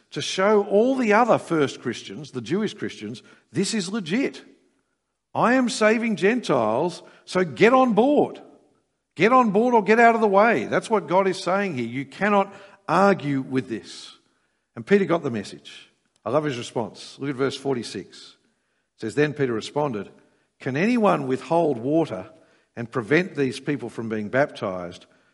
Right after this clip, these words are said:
who have received the Holy Spirit just as we have?' And he commanded them to be baptized in the name of Jesus Christ." I love that because Peter is saying, "How can we withhold the symbol when they've got the reality?" 'Cause that's all baptism is. We,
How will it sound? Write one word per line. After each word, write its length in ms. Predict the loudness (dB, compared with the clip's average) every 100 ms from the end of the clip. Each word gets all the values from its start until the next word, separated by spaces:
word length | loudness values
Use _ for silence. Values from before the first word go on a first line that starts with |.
| _
who 140 | -6
have 120 | -6
received 400 | -6 -6 -4 -4
the 80 | -4
Holy 240 | -6 -6 -8
Spirit 360 | -10 -10 -10
just 200 | -12 -16
as 100 | -16
we 200 | -16 -16
have?' 240 | -16 -20 _ _ _ _ _ -18
And 80 |
he 80 | -16
commanded 480 | -12 -8 -6 -6 -8
them 120 | -14
to 60 | -14
be 100 | -10
baptized 540 | -8 -8 -10 -12 -12
in 80 | -16
the 80 | -14
name 220 | -14 -14
of 100 | -18
Jesus 320 | -20 -20 -20
Christ." 460 | -18 -18 -18 _ _ _ _ _ _ _ _ _ -6
I 60 |
love 180 | -2 -2
that 220 | -4 -10
because 180 | -16 -12
Peter 160 | -8 -6
is 80 |
saying, 180 | -6 -8
"How 160 | -6 -6
can 120 | -4
we 100 | -4
withhold 500 | -4 -4 -4 -4 -6
the 80 | -12
symbol 540 | -12 -10 -10 -12 -16 _ _ _ _ _ _ _
when 160 | -12 -8
they've 180 | -8 -8
got 300 | -10 -10 -12
the 80 | -10
reality?" 560 | -8 -8 -12 -16 -20
'Cause 920 | _ _ _ _ _ _ _ _ _
that's 140 | -6 -4
all 100 | -2
baptism 600 | 0 0 0 -10 -6 -4
is. 220 | -4 -4
We, 240 | -4 -4